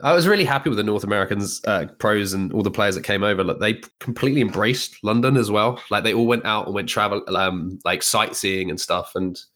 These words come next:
that's the one thing that I regretted from my first few events in America, 'cause I was so tired, was not going out and experiencing the city and kind of remembering it. 'Cause it's so easy to fly over, go to the hotel, go to the event, go to the hotel, and then before you know it, you're back home and you're like,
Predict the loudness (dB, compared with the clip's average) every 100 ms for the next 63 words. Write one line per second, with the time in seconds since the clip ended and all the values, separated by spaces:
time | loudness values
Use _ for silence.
0 | _ _ _ _ 0 4 4 4 2 2
1 | 2 2 2 0 0 0 0 0 0 0
2 | 2 2 0 0 0 0 0 -2 -4 0
3 | 2 2 2 -2 0 0 0 -2 -2 -2
4 | -4 -2 -2 0 -2 -2 -6 -10 -8 -4
5 | -4 0 0 0 -2 -4 -4 -4 -2 -2
6 | -2 -2 -2 -4 -4 -2 0 0 0 -2
7 | -6 -8 -12 -10 -10 -10 -14 _ _ _
8 | _ _ 0 2 4 6 6 2 -2 0
9 | 2 4 4 2 2 2 0 0 0 2
10 | 2 2 2 0 0 0 0 0 -2 -2
11 | -2 -2 0 0 -2 -2 -2 -2 -2 0
12 | 0 0 0 -4 0 -2 0 0 0 -2
13 | -6